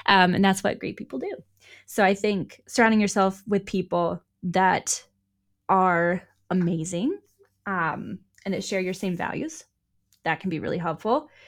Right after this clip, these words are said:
I've read books on money mindset. I've realized, um, I think, yeah, listening how I talk to myself was huge. I was not great at building myself up. Um, how I started my morning.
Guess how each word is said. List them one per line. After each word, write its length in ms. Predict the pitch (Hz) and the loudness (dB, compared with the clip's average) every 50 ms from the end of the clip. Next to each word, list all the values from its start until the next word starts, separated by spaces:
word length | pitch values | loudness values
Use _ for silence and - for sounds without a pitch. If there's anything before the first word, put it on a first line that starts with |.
| - - - - - - - | -20 -20 -20 -20 -6 2 4
I've 280 | - 208 196 190 185 | 6 6 6 6 4
read 420 | 190 190 185 185 180 170 185 - - | 4 4 4 4 4 2 -2 -4 -6
books 400 | - 170 208 202 202 202 - - | -2 2 2 2 2 2 -2 -6
on 140 | - 190 180 | -4 -2 -2
money 240 | 170 170 175 175 180 | -2 -4 -4 -4 -2
mindset. 600 | 196 233 254 269 262 - - 262 254 254 247 247 - - - 185 | 0 0 2 2 0 -2 0 0 2 2 0 -2 -4 -10 -6 -4
I've 360 | 180 185 185 180 170 160 190 | -2 0 -2 -2 -4 -4 -4
realized, 760 | 185 185 185 180 180 175 170 170 170 175 175 180 - - - - _ _ _ _ _ _ _ _ _ _ - - | -2 -2 -2 -2 -2 -4 -4 -4 -4 -4 -4 -6 -10 -14 -18 -20 _ _ _ _ _ _ _ _ _ _ -8 -4
um, 360 | 190 190 180 180 - - 185 - - - - - - - - _ _ _ _ _ _ _ - 233 | -4 -2 -2 -4 -6 -8 -8 -10 -10 -14 -16 -16 -16 -20 -20 _ _ _ _ _ _ _ 0 2
I 80 | 240 | 2
think, 260 | 247 339 330 - - - - | 4 2 0 0 -2 -4 0
yeah, 320 | 247 214 175 - - 113 - - - - - - - | 2 4 4 4 2 -4 -6 -8 -10 -14 -14 -8 -2
listening 320 | 240 262 285 - 320 302 | 0 0 0 2 2 2
how 160 | 285 285 262 220 | 4 4 6 4
I 80 | 170 | 4
talk 300 | 160 - - 170 165 165 - | 4 2 2 2 2 2 0
to 80 | - | -8
myself 500 | - - - - - - - - - - _ _ - | -8 -8 -8 -10 -10 -10 -12 -12 -14 -20 _ _ -8
was 180 | 190 185 - | -8 -8 -8
huge. 540 | - - - - - - - - - - _ _ _ _ _ _ _ _ _ _ _ _ _ - | -8 -6 -4 -4 -4 -6 -10 -14 -16 -16 _ _ _ _ _ _ _ _ _ _ _ _ _ -8
I 60 | - | -4
was 240 | 170 165 165 - - | -2 -2 -2 0 2
not 680 | 185 180 185 185 190 185 180 180 185 - - - - - _ | 4 6 6 6 6 6 4 2 0 0 -2 -4 -10 -12 _
great 520 | _ - 180 175 170 - - - - - - _ _ _ _ - | _ 0 2 4 4 2 0 -4 -8 -10 -10 _ _ _ _ -2
at 160 | 180 180 160 | -2 0 0
building 260 | 185 175 175 185 185 | 0 0 2 2 2
myself 380 | 185 180 180 - 175 170 175 - | 2 0 0 0 -2 -2 0 2
up. 300 | 247 277 302 - - - _ _ _ _ _ _ _ _ _ _ _ _ _ _ _ - | 4 4 4 2 0 -8 _ _ _ _ _ _ _ _ _ _ _ _ _ _ _ -2
Um, 260 | - 196 196 190 185 - | 0 2 4 4 2 0
how 200 | 190 - 208 196 | 0 2 2 2
I 60 | 196 | 2
started 320 | 190 - 208 196 190 185 185 | 2 2 2 2 2 4 2
my 140 | 185 180 | 2 2
morning. 560 | 185 180 175 175 175 180 190 233 269 294 285 | 2 2 2 2 2 2 2 2 2 0 -2